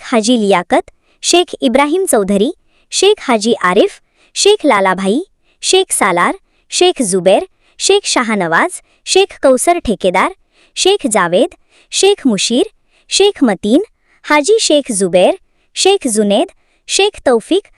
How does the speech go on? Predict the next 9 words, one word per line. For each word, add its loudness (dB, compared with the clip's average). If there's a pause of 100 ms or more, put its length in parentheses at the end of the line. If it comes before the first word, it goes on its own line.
(160)
हाजी 0
शफीक -2
यांच्यासह -2
रहेबर 0
सोशल -2
क्लबचे -2
सदस्य, -2 (520)
मोमीनपुरा 2
भिंगार 2